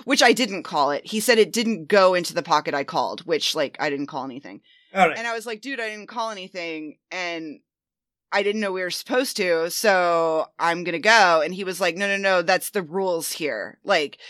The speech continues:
Speaker 1: you have to call it, or else you don't get to go again." And I was like, "We didn't do that at all the last game we played. That was never
Speaker 2: Yeah.
Speaker 1: a thing the last game." And he's like, "That's the rule in this bar." And I was like, "I've played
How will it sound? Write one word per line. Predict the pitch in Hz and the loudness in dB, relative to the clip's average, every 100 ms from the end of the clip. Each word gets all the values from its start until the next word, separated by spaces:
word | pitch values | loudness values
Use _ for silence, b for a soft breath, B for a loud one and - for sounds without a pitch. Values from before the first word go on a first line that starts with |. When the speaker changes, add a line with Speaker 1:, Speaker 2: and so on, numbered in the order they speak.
| B | B
Speaker 1:
you | B 190 226 | B -2 2
have | 226 | 2
to | 226 | 0
call | 214 247 247 220 | -2 4 6 6
it, | 190 175 - _ _ _ _ _ _ _ | 4 2 -4 _ _ _ _ _ _ _
or | - 226 | 2 6
else | 208 196 190 | 6 6 2
you | 208 | -2
don't | 220 208 | 0 0
get | 196 | -2
to | 196 | -4
go | 196 | -4
again." | 175 208 196 | 2 2 2
And | 175 | 2
I | 196 | 0
was | 202 | 2
like, | 208 185 - _ _ | 2 2 0 _ _
"We | 202 190 | -6 0
didn't | 269 294 | 2 2
do | 254 254 | 2 4
that | 226 | 6
at | 202 | 6
all | 180 165 151 185 _ _ - | 6 6 6 -2 _ _ -2
the | 202 | 2
last | 190 170 165 | 6 4 4
game | - 139 | -4 -6
we | 120 | -8
played. | - 107 62 53 _ _ _ | -10 -10 -10 -14 _ _ _
That | - 196 | 2 2
was | 208 180 | 2 2
never | 220 226 | 4 6
Speaker 2:
Yeah. | 180 202 | 6 4
Speaker 1:
a | |
thing | 202 202 190 | 2 -4 -2
the | |
last | 175 170 | -2 -2
game." | - | -4
And | - | -6
he's | 208 208 | -4 0
like, | 208 190 | 0 2
"That's | 175 170 | 0 0
the | 196 | -4
rule | 170 170 | -2 -2
in | |
this | 165 - | -2 0
bar." | 214 175 | 4 4
And | 180 | 2
I | |
was | 185 | -2
like, | 202 - | -2 2
"I've | 285 415 | 2 2
played | - 180 147 160 180 | -2 0 2 2 0